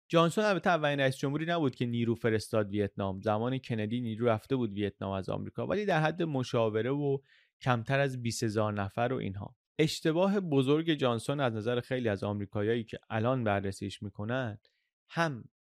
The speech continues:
اسکلیت کردن ویتنام، بالا بردن سطح درگیری آمریکاست در ویتنام و همین که این کار رو با دروغ و با فریب کرد.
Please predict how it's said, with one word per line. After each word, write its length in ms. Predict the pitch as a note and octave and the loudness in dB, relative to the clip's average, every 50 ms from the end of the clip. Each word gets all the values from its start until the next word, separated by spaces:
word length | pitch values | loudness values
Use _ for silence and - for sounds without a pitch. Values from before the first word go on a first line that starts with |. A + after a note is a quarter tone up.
| _ - _ | _ -10 _
اسکلیت 560 | A2+ G#2 - - - A#2 A2 G#2+ G#2 G#2 - - | -8 -6 -6 -6 -2 -2 0 0 -2 -2 -4 -6
کردن 400 | - A2 G2+ G2+ F#2+ A#2+ C3+ D3 | -4 -4 -2 -2 -2 -2 -2 -2
ویتنام، 580 | C#3+ C3 B2 A#2 A2+ - - G#2+ G#2+ G#2+ G#2+ - | -2 0 0 0 0 -2 -6 -4 -4 -4 -2 2
بالا 180 | - G#2+ G#2+ G#2 | 2 2 2 2
بردن 220 | G#2+ A2+ A#2+ B2 | 0 -2 -2 -4
سطح 220 | - A#2+ A#2 A#2+ | -4 -4 -4 -4
درگیری 680 | A#2 A2 A#2 A2 A2 A2 A2+ A2 A2 A2+ A2 G#2+ A2+ A#2+ | 0 2 4 6 6 6 4 2 0 -2 0 2 2 0
آمریکاست 680 | - - A2+ A2+ G#2+ A2 G2+ - - G#2+ G2+ - - | 2 2 0 0 0 -2 -4 0 -2 -2 -2 0 0
در 160 | G2+ G2 G2 | 0 0 0
ویتنام 500 | F#2 F#2+ F#2+ F#2 - _ G2+ F#2+ F#2 A2 - - _ _ _ _ _ _ _ _ _ _ _ - | 0 -2 -6 -6 -6 _ -10 -10 -10 -10 -14 -20 _ _ _ _ _ _ _ _ _ _ _ -10
و 80 | - B2 | -8 -6
همین 320 | A2+ E3 G3 A3+ A3+ G3 | -6 -6 -6 -6 -6 -6
که 140 | - - - | -8 -8 -6
این 160 | F#3 F#3+ F3+ | -6 -6 -6
کار 260 | - - E3 E3 E3+ | -6 -6 -4 -4 -4
رو 180 | F3 E3+ D#3+ D#3+ - | -4 -6 -6 -6 -4
با 120 | A2+ A2 | -4 -4
دروغ 640 | A2 A2 B2 - A2 G#2+ A2 C3 D#3 D#3+ E3 D3+ - _ - B2 | -4 -6 -6 -4 -2 -2 0 0 0 0 0 -2 -4 _ -12 -8
و 120 | G2+ G2+ G2 | -6 -6 -4
با 160 | G#2+ G2 F#2+ | -4 -6 -6
فریب 500 | - - - G2 G2 G#2 A#2+ A#2+ A2 - - _ | -8 -6 -4 -2 0 0 0 -2 -2 -6 -12 _
کرد. 220 | - B2 - - | -20 -20 -20 -20